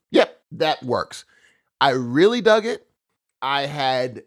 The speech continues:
no idea what I was gonna get in, which is why I recommend no one watching the trailer, 'cause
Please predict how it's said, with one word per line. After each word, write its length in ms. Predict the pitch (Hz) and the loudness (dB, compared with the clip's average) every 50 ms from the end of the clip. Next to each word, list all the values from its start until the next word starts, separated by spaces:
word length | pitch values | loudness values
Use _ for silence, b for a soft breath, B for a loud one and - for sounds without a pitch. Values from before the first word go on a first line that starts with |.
| _ - | _ -16
no 420 | 131 135 139 143 147 165 180 196 | -14 -10 -8 -4 0 0 4 6
idea 460 | 202 196 190 180 170 156 180 180 190 185 | 6 6 6 4 2 2 4 4 4 4
what 180 | 165 170 165 | 4 4 6
I 80 | 156 151 | 6 6
was 140 | 151 151 123 | 4 2 -2
gonna 160 | 156 147 143 | -2 -4 -2
get 160 | 131 139 139 | -2 -2 0
in, 260 | 147 156 160 156 147 | 0 -2 -2 -6 -6
which 220 | 143 175 185 180 196 | -2 -2 -2 -2 -4
is 100 | 175 160 | -8 -2
why 280 | 175 165 160 151 143 | 0 2 2 2 2
I 160 | - - 151 | 0 0 -2
recommend 480 | 151 143 165 185 - 190 165 165 156 147 | 0 0 0 0 0 -4 -4 -4 -4 -2
no 100 | 147 143 | 0 0
one 160 | 151 160 151 | 0 0 0
watching 300 | 135 127 131 - 143 131 | 0 -2 -2 -2 -4 -8
the 80 | 120 110 | -8 -8
trailer, 420 | - - 120 117 123 131 143 - b b b b b b b b | -4 -4 -4 -2 -2 -4 -4 -6 b b b b b b b b
'cause 380 | - 165 147 143 131 107 95 | 0 0 0 0 0 -6 -12